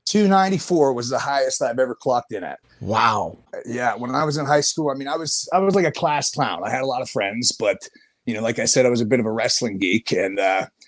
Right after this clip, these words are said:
Speaker 1: I would oftentimes skip the party that everybody's going to on a Friday night to get in, <laughs> to get in the car with my brother and drive six hours to Philadelphia so he could wrestle for Ring of Honor or three P W or something. So,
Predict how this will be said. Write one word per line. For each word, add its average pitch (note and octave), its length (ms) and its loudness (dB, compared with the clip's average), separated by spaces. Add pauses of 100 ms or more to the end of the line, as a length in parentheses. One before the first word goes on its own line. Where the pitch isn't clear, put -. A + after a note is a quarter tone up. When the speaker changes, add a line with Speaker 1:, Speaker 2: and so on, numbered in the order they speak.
(240)
Speaker 1:
I B2 160 2
would B2 260 -2 (100)
oftentimes A#2+ 800 0
skip - 360 2
the B2+ 180 -8
party C#3 440 2
that A#2 140 -6
everybody's A2+ 400 -6
going G#2+ 220 -6
to G2+ 120 -6
on F2 80 -4
a F2 40 -16
Friday F#2 420 -2
night F2+ 240 -12 (380)
to G#2 100 -2
get C3 180 0
in, B2 240 -6
<laughs> - 40 -20
to D#3+ 100 4
get D3 180 4
in C#3 60 -6
the C3 60 -6
car B2+ 240 6
with A2+ 100 -2
my A2 120 -2
brother B2 340 2
and G#2+ 100 -6
drive A2 260 0
six - 260 -2
hours G#2 280 -2
to G#2 80 -10
Philadelphia A2 640 -4
so G#2 160 0
he F#2 120 -4
could F#2+ 140 -10
wrestle F#2 280 -4
for G2 120 -14
Ring G2 140 -6
of F#2 80 -6
Honor F#2 420 -6
or - 60 -10
three - 380 -8
P G#2 140 -6
W G#2 360 -2
or G2+ 60 -4
something. - 440 -2
So, - 320 -4